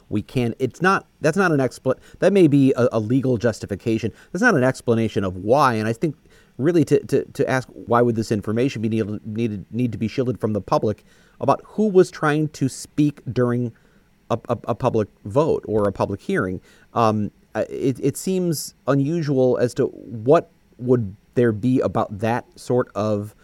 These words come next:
action or interaction that would be confidential. And it doesn't sound like they've given really any reason or any explanation what's sensitive about that information.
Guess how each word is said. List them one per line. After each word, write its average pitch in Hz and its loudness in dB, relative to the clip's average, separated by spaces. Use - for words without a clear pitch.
action 101 -2
or - 0
interaction 107 -2
that 123 2
would 107 -4
be 117 -2
confidential. 123 0
And 113 2
it 123 4
doesn't 156 2
sound 180 2
like 139 2
they've 120 2
given 143 2
really 127 2
any 120 0
reason 127 -2
or 120 0
any 117 -2
explanation 113 -2
what's 127 2
sensitive 101 0
about 104 -2
that 104 -2
information. 101 -6